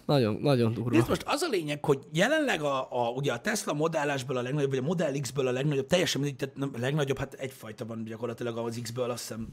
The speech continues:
Speaker 1: De
Speaker 2: abból
Speaker 1: szerintem
Speaker 2: nincs
Speaker 1: ott is
Speaker 2: több.
Speaker 1: van
Speaker 2: Hogy ott is
Speaker 1: kétféle.
Speaker 2: van kétféle?
Speaker 1: Van egy long range, meg ott is van performance.
Speaker 2: Mhm.
Speaker 1: Ja.
Speaker 2: Öm,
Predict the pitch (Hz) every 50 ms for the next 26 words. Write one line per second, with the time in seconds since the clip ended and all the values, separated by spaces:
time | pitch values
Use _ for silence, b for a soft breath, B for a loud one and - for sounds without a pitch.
0 | - - - - 247 - - 403 349 - 330 415 440 453 - 392 - - 262 180
1 | 151 - - 127 - 208 - 135 - - - - 214 202 196 - - - - -
2 | 226 226 220 190 185 190 196 202 202 202 202 196 180 202 196 202 190 - - 160
3 | 139 - 151 139 127 - - 123 117 117 120 117 123 - - 220 240 320 180 156
4 | 143 156 - - - - _ _ _ _ _ - - _ - 180 180 180 185 185
5 | -